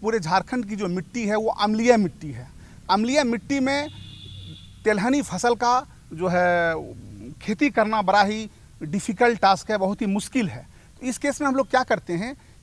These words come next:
कि जितना भी हमारा ज़मीन है झारखंड का, जब हम खेती करना चाहेंगे दलहनी फसल का, तो सबसे पहले हम जो है मिट्टी में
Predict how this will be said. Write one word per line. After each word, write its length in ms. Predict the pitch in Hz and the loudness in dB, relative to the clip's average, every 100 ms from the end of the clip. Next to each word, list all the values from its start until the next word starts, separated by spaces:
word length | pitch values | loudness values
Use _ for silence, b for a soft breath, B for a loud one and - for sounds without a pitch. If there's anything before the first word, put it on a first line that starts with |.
| - | -12
कि 60 | |
जितना 380 | 165 202 262 302 | -8 -6 0 0
भी 300 | 254 285 294 | 2 0 0
हमारा 320 | 226 220 226 | 0 2 2
ज़मीन 380 | 208 170 208 254 | 0 -2 0 0
है 240 | 196 214 220 | 2 2 2
झारखंड 500 | 170 180 - 247 208 | 0 -2 0 0 0
का, 280 | 175 214 - b b - | 2 2 0 b b 0
जब 140 | 185 | 2
हम 100 | 214 | 2
खेती 320 | 226 - 214 285 | -2 -6 -4 0
करना 280 | 233 220 | 0 0
चाहेंगे 320 | 214 202 214 202 | 0 0 0 0
दलहनी 360 | 170 180 254 | 0 2 2
फसल 320 | - 185 165 | 2 0 -2
का, 300 | 156 180 226 - b b b | 0 2 2 0 b b b
तो 80 | 233 | -4
सबसे 460 | 240 269 285 - 320 | 4 6 6 4 2
पहले 460 | - 214 233 160 123 - - - - | 6 4 4 0 -6 -16 -20 -20 -6
हम 140 | 220 | -4
जो 100 | 214 | 0
है 320 | 202 208 220 - - | 4 6 4 0 -6
मिट्टी 460 | 165 196 - 285 294 | -2 -2 -2 -2 0
में 300 | 220 220 | 2 -2